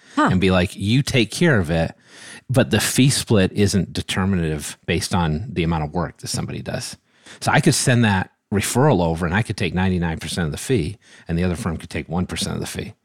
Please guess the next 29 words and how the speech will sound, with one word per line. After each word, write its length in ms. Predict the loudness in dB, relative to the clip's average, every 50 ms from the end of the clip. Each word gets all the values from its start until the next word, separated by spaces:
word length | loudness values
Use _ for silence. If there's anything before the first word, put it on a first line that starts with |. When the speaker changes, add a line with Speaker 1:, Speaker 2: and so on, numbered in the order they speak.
| _
Speaker 2:
if 140 | _ -6 -4
I 60 | -2
wanted 340 | -2 0 0 0 0 -2 -4 -6
to 80 | -6
set 240 | -6 -4 -4 -6 -4
it 60 | -6
up 140 | -8 -6 -6
that 160 | -8 -8 -6
way. 180 | -6 -6 -8 -10 -14 -20 -20 -16 -16 -16 -4 0
But 80 | 2
it's 100 | 2 4 4
not 180 | 4 4 4
like 300 | 2 2 2 2 2 2
that 240 | 2 2 2 2 2
in 60 | 2
every 220 | 0 0 0 -4 -6
jurisdiction. 640 | -6 -6 -8 -6 -6 -6 -8 -8 -8 -8 -10 -10 -10 -12
Some 220 | -6 -2 -2 -2 0
jurisdictions, 680 | -2 -2 -2 -4 -2 -4 -4 -4 -4 -6 -6 -6 -6
it's 180 | -8 -8 -8 -10
based 440 | -8 -4 0 0 0 0 0 -2 0
on 320 | 0 0 0 -2 -4 -6 -12 -18 -16 _
how 100 | -2 0
much 240 | 0 0 -2 -4 -4
work 240 | -4 -6 -4 -6 -8
each 140 | -6 -6
individual 460 | -4 -4 -4 -4 -6 -6 -6 -6 -8 -6
attorney 360 | -8 -6 -4 -2 -2 0 0
does. 340 | 0 0 0 0 -2 -8